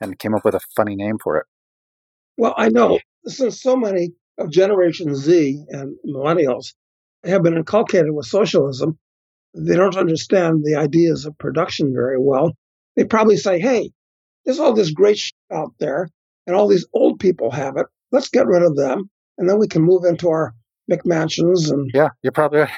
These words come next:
Speaker 1: <laughs> It's terrible.
Speaker 2: Um, it could be the movie Logan's Run. Did you see that one?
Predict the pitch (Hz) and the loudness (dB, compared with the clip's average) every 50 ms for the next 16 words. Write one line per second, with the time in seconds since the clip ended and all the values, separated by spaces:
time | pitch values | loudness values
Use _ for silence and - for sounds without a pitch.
0 | - _ - _ - 135 143 151 151 - - - - - 139 131 - - 110 98 | -18 _ -20 _ -6 -4 -2 -2 -2 -2 -4 -10 -2 0 0 0 0 -2 -8 -8
1 | _ _ _ _ _ _ _ - - 262 254 - - - 233 226 - 330 - 294 | _ _ _ _ _ _ _ -4 -2 -2 -2 -2 -2 0 0 0 0 -2 0 0
2 | 320 349 262 - _ _ _ _ _ _ - 202 226 240 214 214 190 180 190 208 | 2 2 2 -2 _ _ _ _ _ _ -2 0 0 2 4 2 2 2 4 2
3 | 214 202 202 196 185 139 160 185 220 220 190 147 151 151 _ _ _ _ _ _ | 2 2 2 0 -2 -4 -2 0 0 0 0 -4 -8 -12 _ _ _ _ _ _
4 | _ _ _ 175 175 175 196 175 - 233 214 185 196 190 - - 220 240 | _ _ _ -12 -10 -8 -8 -8 -2 0 2 2 2 2 0 0 -2 -4